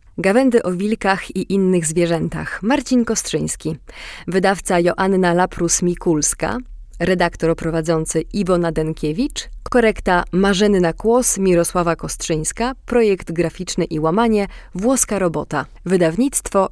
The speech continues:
Świat Książki. W środku znajdziecie również zdjęcia z domowego archiwum autora, które są taką wisienką na torcie przygotowanych opowieści.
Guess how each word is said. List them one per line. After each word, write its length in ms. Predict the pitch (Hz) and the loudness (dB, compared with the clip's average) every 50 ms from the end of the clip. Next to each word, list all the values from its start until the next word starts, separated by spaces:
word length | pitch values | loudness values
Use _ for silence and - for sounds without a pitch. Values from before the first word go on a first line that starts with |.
| - | -4
Świat 340 | - - - - 311 302 - | -8 -6 0 0 0 -2 -2
Książki. 580 | - - - 151 - - - - - - 156 151 - - - - - - - - | -6 -4 -2 -2 -4 -4 -6 -8 -8 -8 -8 -10 -10 -16 -20 -20 -20 -20 -16 -8
W 60 | - | -4
środku 480 | - 220 208 214 - - - 196 190 190 | -2 2 2 0 0 -2 -2 0 0 0
znajdziecie 460 | 180 185 170 170 170 180 170 - 175 | 2 2 2 4 2 2 2 2 0
również 600 | 170 165 156 160 160 160 165 - - - - - - - - - | 0 0 0 0 0 0 0 -2 -2 -6 -6 -8 -12 -16 -10 -6
zdjęcia 640 | 165 160 170 233 226 190 175 - 175 170 208 240 - - - - | -4 0 2 4 4 4 2 -2 -2 -4 -4 -6 -10 -14 -10 -6
z 140 | 170 170 | -6 -2
domowego 580 | 156 170 165 165 165 165 175 175 175 185 190 - | 0 0 2 2 2 2 2 0 0 0 0 2
archiwum 560 | 160 170 160 - - 151 151 156 170 170 180 - | 2 0 -2 -4 -6 -4 -2 -2 -2 -2 -2 -2
autora, 480 | - 185 202 - - 151 156 202 262 320 - - | -2 -2 -2 0 0 0 2 2 0 -2 -6 -14
które 480 | - - - - 269 269 285 277 294 302 - - - - - - - - - - | -16 -12 -8 -6 -2 0 0 0 0 -2 -6 -12 -20 -20 -20 -20 -20 -20 -20 -12
są 180 | - - 180 175 | -6 -4 -4 -2
taką 400 | - 175 - 175 165 165 165 165 - - - - | -2 -2 0 2 0 0 0 -2 -6 -12 -16 -12
wisienką 600 | 170 156 202 180 - 226 208 202 185 - 185 175 | -4 -2 -2 0 2 2 2 2 2 2 2 4
na 140 | 175 165 165 | 4 2 2
torcie 460 | - 165 160 165 156 - - 156 156 - | 2 0 0 0 -2 -4 -4 -4 -4 -4
przygotowanych 720 | - - 175 156 165 160 - 165 156 151 151 147 151 - 143 | -2 -2 0 0 0 0 0 0 2 0 0 -2 -4 -8 -8
opowieści. 680 | - - 151 147 - - 127 - - - - - 139 | -6 -6 -4 -4 -4 -6 -6 -8 -8 -8 -8 -10 -10